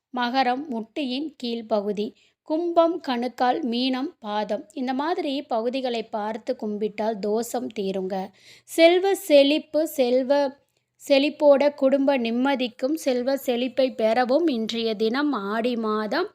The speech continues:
ஆ, வரக்கூடிய இந்த ஞாயிற்றுக்கிழமை தேய்பிறை அஷ்டமியில் சிவன் கோவிலுக்கும் சென்று வாங்க. பைரவர் கோவிலுக்கும் கண்டிப்பா மறக்காம சென்று வாங்க.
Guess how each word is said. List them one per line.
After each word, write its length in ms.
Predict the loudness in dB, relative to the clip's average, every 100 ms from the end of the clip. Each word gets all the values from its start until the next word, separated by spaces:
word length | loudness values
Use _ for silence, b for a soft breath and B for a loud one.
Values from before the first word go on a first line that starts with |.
| b b b b
ஆ, 240 | -6 -2 -2
வரக்கூடிய 720 | -2 -2 -4 -4 -4 -2 -2
இந்த 160 | -2
ஞாயிற்றுக்கிழமை 1080 | -2 -2 -2 -2 -4 -6 -4 -6 -4 -6 -6 -4
தேய்பிறை 520 | -4 -4 -4 -4 -4
அஷ்டமியில் 760 | -4 -6 -4 -4 -4 -2 -2 -4 b b b b
சிவன் 480 | -16 -2 4 4 4
கோவிலுக்கும் 640 | 2 2 2 -2 -2 -2 -2
சென்று 420 | -2 -2 -4 -4
வாங்க. 400 | -4 -2 -2 -4
பைரவர் 640 | -4 -4 0 0 0 -2
கோவிலுக்கும் 760 | -2 -4 -2 -2 -4 -4 -6 -6
கண்டிப்பா 960 | -8 -8 -6 -6 -2 -4 -2 -4 -4
மறக்காம 720 | -4 -6 -6 -8 -8 -6 -6
சென்று 480 | -8 -6 -4 -4 -8
வாங்க. 480 | -8 -8 -6 -6 -8